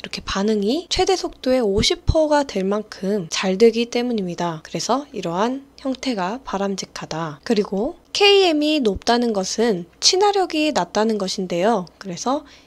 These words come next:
이 말은 효소와 기질의 반응이 잘 일어나지 않는 것을 의미합니다.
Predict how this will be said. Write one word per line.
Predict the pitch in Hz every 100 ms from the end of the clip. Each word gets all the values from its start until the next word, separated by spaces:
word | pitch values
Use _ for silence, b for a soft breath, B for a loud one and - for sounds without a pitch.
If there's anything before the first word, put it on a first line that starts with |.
| B -
이 | 226
말은 | 220 180 180 214 269
효소와 | 370 349 359 320 311 311 311
기질의 | - - 202 196
반응이 | 196 185 175 170 202 359 - -
잘 | - 208 185
일어나지 | 185 233 277 277 247
않는 | 202 190
것을 | 170 170 240 277 311 - -
의미합니다. | 196 214 202 175 160 175 160